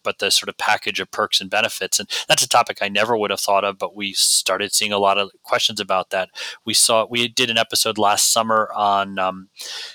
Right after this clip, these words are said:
going back to work with a disability, um, like a medical leave disability kind of situation, which again, not a topic I would have thought off the cuff, but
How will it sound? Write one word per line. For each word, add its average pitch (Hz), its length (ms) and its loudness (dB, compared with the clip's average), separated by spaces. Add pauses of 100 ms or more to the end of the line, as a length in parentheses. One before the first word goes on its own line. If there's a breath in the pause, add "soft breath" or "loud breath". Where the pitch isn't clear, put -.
(160 loud breath)
going 139 220 2
back 123 180 2
to 120 120 0
work 117 200 0
with 98 120 -4
a 95 60 -4
disability, 98 960 -2
um, 95 320 0
like 95 160 -4
a 98 40 -4
medical 101 440 0
leave 98 240 -2
disability 101 520 -2
kind 95 200 -4
of 87 80 -2
situation, 95 600 0
which 98 140 -2
again, 110 300 0
not 101 180 2
a 104 40 -4
topic 104 420 0
I 98 40 4
would 98 160 0
have 95 100 -2
thought 98 260 4
off 98 220 2
the 101 100 -4
cuff, - 420 0
but 98 160 0